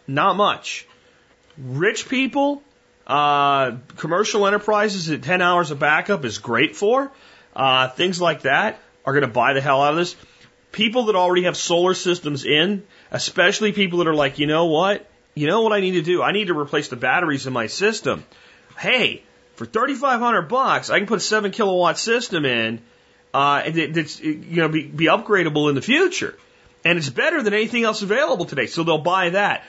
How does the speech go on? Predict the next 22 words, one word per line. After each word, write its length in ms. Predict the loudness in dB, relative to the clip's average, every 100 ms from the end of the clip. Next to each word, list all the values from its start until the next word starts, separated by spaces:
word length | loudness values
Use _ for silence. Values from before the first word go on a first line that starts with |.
| -20 -20 -10
New 340 | -2 0 0
solar 420 | 0 0 2 2 0
installations 800 | -2 -2 0 2 0 -4 -6 -4
will 120 | -2
use 300 | -2 -4 -4
this. 420 | -6 -6 -10 -16 -20 -20 -20 -20 -20 -4
But 120 | 2 2
it's 120 | 2
gonna 260 | 0 0
take 400 | 0 -2 0 0
time 440 | -2 0 2 2 0
for 160 | -2
that 180 | 0 0
scale 580 | -2 -2 0 4 4 2
to 120 | -2
meet 440 | 0 2 2 -2 -4
a, 60 |
a, 600 | -2 -2 -2 0 2 2 -2 -4
a 40 |
ramp 380 | 0 2 2 2
of 140 | 0
efficiency 1080 | -2 -4 0 0 0 -4 -4 -2 0 0 -2